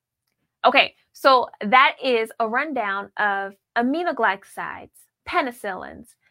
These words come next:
tetracyclines, and your major N clex points. Now, let's apply what we just studied to some practice questions.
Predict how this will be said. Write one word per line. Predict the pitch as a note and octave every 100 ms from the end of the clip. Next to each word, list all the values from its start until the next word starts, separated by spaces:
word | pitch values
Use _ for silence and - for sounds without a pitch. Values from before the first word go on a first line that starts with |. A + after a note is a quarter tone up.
| _ -
tetracyclines, | B3+ - G#3+ F#3 E3 - - - - - _ _ _
and | A3+ A3+ G#3+
your | G#3+ F#3+
major | G#3+ A#3 A#3 A3+ -
N | G3 G3
clex | G3+ F#3+ - _
points. | G3+ F3+ - _ _ _ -
Now, | A3+ D#3 - _
let's | G#3+ A3+ A3+ -
apply | G#3 - - B3+ B3 C4
what | D#4 E4+
we | E4+ E4+
just | G4 F#4
studied | - A#3 G#3+ A3 -
to | - A#3
some | G#3 G#3
practice | G3 G#3+ G#3+ - G3+
questions. | - G3+ - F#3+ G3 G3